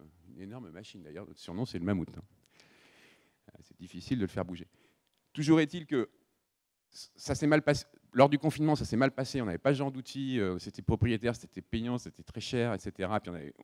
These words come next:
on n'avait pas la main dessus. On a de, on a décidé de,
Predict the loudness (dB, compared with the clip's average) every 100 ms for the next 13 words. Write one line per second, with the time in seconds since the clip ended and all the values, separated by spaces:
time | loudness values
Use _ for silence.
0 | _ -18 -14 -6 -2 2 0 -2 -12 _
1 | _ _ _ -20 _ _ _ -4 6 8
2 | 10 8 8 6 4 2 4 6 8 10
3 | 10 8 6 2